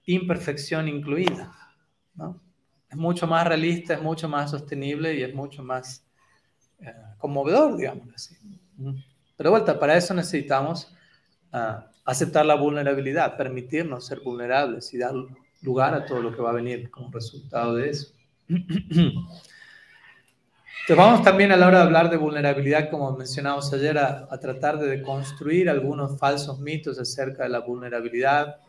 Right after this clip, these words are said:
que nos pueden llevar a ver la vulnerabilidad como algo negativo, indeseable, evitable.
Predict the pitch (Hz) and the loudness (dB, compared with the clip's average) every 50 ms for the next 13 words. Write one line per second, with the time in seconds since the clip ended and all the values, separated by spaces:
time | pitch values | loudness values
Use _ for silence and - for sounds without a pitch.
0 | _ _ _ 131 123 131 - - 143 135 135 131 131 127 127 131 131 127 123 123 | _ _ _ -18 -16 -16 -14 -10 -6 -4 -4 -2 0 0 2 2 2 2 0 0
1 | 127 127 127 123 123 123 131 127 127 127 123 123 123 127 131 135 135 135 135 131 | -2 0 0 0 0 0 0 -2 -4 -4 -2 -2 0 2 2 2 0 -2 -4 -2
2 | 131 127 127 123 123 120 123 - - _ _ 117 117 120 _ _ - - 151 156 | 0 0 0 0 -2 -4 -6 -8 -12 _ _ -20 -20 -20 _ _ -14 -10 -6 -4
3 | 156 160 156 147 147 135 127 127 117 117 - - - 135 127 131 127 127 123 127 | -2 -2 0 -2 -2 -4 -4 -6 -8 -8 -8 -8 -4 0 0 2 2 0 -2 -4
4 | 127 120 117 113 110 110 - _ - 135 135 120 120 120 117 117 117 120 | -6 -8 -8 -10 -12 -16 -18 _ -12 -6 -6 -6 -4 -4 -6 -8 -10 -12